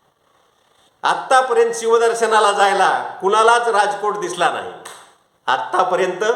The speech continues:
शिवदर्शनाला जायला कुणालाच राजकोट दिसला नाही. पुतळा उभा होता तोपर्यंत तिथे कुणीही जाऊन बसला नाही. पुतळा उभा होता तोपर्यंत तिथे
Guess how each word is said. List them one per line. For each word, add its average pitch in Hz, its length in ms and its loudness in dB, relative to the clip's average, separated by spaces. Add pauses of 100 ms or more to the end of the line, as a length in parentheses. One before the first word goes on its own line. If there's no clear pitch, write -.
(400)
शिवदर्शनाला 196 880 0
जायला 151 340 -2
कुणालाच 226 580 0
राजकोट 202 480 -2
दिसला 202 380 -2
नाही. 175 420 -4 (680)
पुतळा 240 400 4
उभा 233 220 2
होता 202 380 0
तोपर्यंत 170 580 -2
तिथे 185 480 0 (340)
कुणीही 214 420 -2
जाऊन 180 400 0
बसला 135 320 -4
नाही. - 520 -10 (960)
पुतळा 165 380 0
उभा 156 300 0
होता 151 720 0
तोपर्यंत 160 460 -2
तिथे 147 680 -4